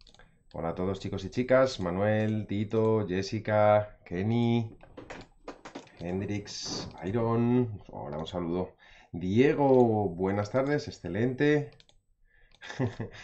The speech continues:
Sofía, buenas, buenas de nuevo. Dice, "Hoy martes trece, ni te cases ni te embarques, como dicen en mi pueblo." También lo dicen en el mío, <laughs> Sofía. También, también, también. Martes, ni te cases ni te embarques. Pero si encima es trece,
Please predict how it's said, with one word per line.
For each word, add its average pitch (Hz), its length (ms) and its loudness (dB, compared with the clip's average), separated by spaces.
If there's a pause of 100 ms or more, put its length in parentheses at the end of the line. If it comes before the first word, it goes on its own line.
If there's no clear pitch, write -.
(100)
Sofía, 127 380 4
buenas, 143 320 6
buenas 147 280 4
de 131 100 4
nuevo. 139 240 6
Dice, 120 220 4
"Hoy 147 120 4
martes 143 420 2
trece, 131 380 0
ni 101 120 -4
te 104 140 -2
cases 135 280 0
ni 135 100 0
te 113 80 0
embarques, 117 560 0 (260)
como 113 180 0
dicen 135 240 4
en 131 100 6
mi 117 100 4
pueblo." 113 640 4 (840)
También 151 380 10
lo 170 80 8
dicen 165 320 6
en 135 100 6
el 143 100 6
mío, 143 320 6
<laughs> - 0 -
Sofía. 113 520 -2 (640)
También, 113 600 2
también, 107 440 2
también. 95 340 -2 (1900)
Martes, 104 380 -2
ni 95 120 0
te 95 100 0
cases 110 260 -2
ni 127 100 6
te 101 80 -2
embarques. 98 800 -2
Pero 90 160 -8
si 98 140 -6
encima 117 300 0
es 120 120 -2
trece, 135 580 2